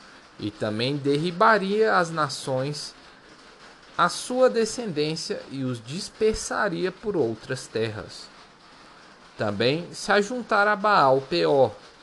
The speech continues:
e começaram os sacrifícios dos ídolos mortos. Assim, com tais ações, o provocaram à ira, e graçou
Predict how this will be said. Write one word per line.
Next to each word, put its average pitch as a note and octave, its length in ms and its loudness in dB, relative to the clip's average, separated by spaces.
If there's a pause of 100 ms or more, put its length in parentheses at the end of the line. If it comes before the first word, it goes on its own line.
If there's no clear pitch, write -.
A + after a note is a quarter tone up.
(320)
e A2 100 -10
começaram B2 720 0
os E3+ 60 -8
sacrifícios D#3+ 840 -6
dos A#2+ 280 -6
ídolos C#3+ 440 -2
mortos. G2 680 -6 (1300)
Assim, B3 500 0 (960)
com A#2 220 -2
tais D#3 420 4
ações, G3 680 -2 (460)
o F3 100 -4
provocaram G#3 800 4
à F3 120 2
ira, G2+ 280 -4 (1160)
e A2+ 60 -6
graçou F3 840 2